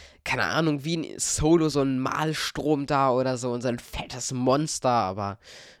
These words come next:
äh, ja, ich kann natürlich das jetzt ja auch überschätzen.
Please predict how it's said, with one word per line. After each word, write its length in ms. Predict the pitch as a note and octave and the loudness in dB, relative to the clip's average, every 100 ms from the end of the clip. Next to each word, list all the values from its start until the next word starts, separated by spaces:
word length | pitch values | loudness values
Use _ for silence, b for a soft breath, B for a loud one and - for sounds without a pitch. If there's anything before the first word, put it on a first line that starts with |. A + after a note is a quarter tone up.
| - | -20
äh, 160 | A#1+ B1+ | -16 -14
ja, 200 | G1+ G1+ _ | -14 -16 _
ich 240 | - - - _ | -20 -20 -20 _
kann 180 | - F3+ | 0 4
natürlich 300 | E3+ D3+ C#3+ | 4 2 -2
das 200 | C#3 B2 | -2 -6
jetzt 180 | B2 - | -8 -4
ja 200 | G#2+ G2 | -2 -2
auch 160 | F2+ - - - | -4 -12 -18 -14
überschätzen. 840 | F#2 - E2 - - - C3 A2 | -12 -8 -6 -4 -4 -4 -6 -8